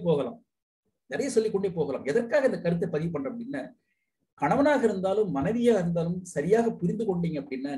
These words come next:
நிச்சயமா குறைகள் என்பது கண்ணுக்கு தெரியாது. அப்படி இருக்கும்போது, உங்கள் மூலம் தோன்றக்கூடிய சந்ததிகள், என் நல்ல நினைவோடு, நல்ல ஆற்றலோடு, நிச்சயமா சந்ததிகள் என்பது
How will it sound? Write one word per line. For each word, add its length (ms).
நிச்சயமா 420
குறைகள் 300
என்பது 240
கண்ணுக்கு 340
தெரியாது. 320
அப்படி 260
இருக்கும்போது, 520
உங்கள் 320
மூலம் 220
தோன்றக்கூடிய 540
சந்ததிகள், 440
என் 200
நல்ல 320
நினைவோடு, 540
நல்ல 380
ஆற்றலோடு, 480
நிச்சயமா 340
சந்ததிகள் 360
என்பது 260